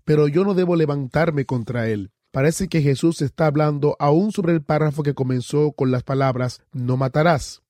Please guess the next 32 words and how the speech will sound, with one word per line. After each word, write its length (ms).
Según 520
el 120
espíritu 560
de 100
la 120
ley, 440
debemos 540
mantener 580
nuestras 540
buenas 480
relaciones 640
con 260
nuestro 340
prójimo, 600
con 300
nuestro 320
hermano, 500
y 80
luego 480
él 240
se 120
extiende 480
un 140
poco 300
más 340
para 240
incluir 500
la 100
relación 580
con 200
el 60
adversario. 760